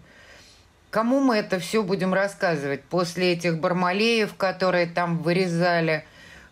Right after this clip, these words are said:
после, э, геноцида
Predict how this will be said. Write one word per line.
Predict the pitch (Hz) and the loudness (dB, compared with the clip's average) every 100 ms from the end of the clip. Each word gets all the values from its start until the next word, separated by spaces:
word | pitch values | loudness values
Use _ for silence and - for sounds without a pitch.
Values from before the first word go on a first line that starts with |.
| - | -8
после, | 185 190 170 180 180 175 160 151 | -4 -4 -4 -2 0 2 2 0
э, | 120 101 151 147 143 143 139 135 135 | -2 -4 -2 -2 -2 -2 -4 -6 -6
геноцида | 160 190 185 180 - 202 196 170 170 160 156 151 143 | -2 0 -2 -4 -4 -2 0 2 2 2 0 0 -2